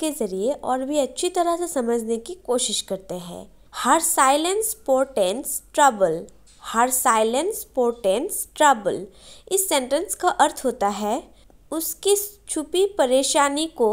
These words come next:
दर्शाती है, उसकी छुपी परेशानी को दर्शाती है।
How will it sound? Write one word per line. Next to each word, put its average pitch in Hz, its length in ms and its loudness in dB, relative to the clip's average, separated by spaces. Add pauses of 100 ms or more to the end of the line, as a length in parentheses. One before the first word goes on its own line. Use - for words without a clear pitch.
दर्शाती 240 680 -2
है, 180 260 -10 (280)
उसकी 285 420 -4
छुपी 285 480 -6 (120)
परेशानी 240 580 0
को 269 300 -2
दर्शाती 220 720 -4
है। 190 160 -10